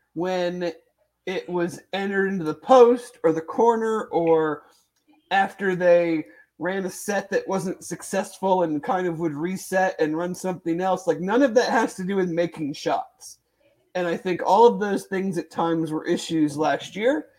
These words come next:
And so it, we have one game to go off of. And so those are my, my kind of big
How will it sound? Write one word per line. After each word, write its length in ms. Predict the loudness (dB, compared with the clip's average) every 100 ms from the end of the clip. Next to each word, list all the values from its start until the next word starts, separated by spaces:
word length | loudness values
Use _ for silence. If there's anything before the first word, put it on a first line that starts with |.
| _ _ _ _ -6
And 180 | -4 -4
so 340 | 0 2 2
it, 160 | 0 -6 _ _
we 180 | -6 -4
have 320 | 0 0 0
one 320 | 2 4 4 0
game 340 | 0 0 -2
to 100 | -2
go 240 | 2 6
off 240 | 6 6 8
of. 280 | 8 8 -2
And 180 | -4 -4
so 380 | 2 4 4 0
those 300 | 0 2 2
are 100 | -2
my, 500 | 0 0 0 0 -2 -4 _ _ _ -20 -20 -20 _ _
my 180 | -6 -6
kind 380 | 2 4 4 2
of 280 | -2 -4 -12 _
big 260 | -2 0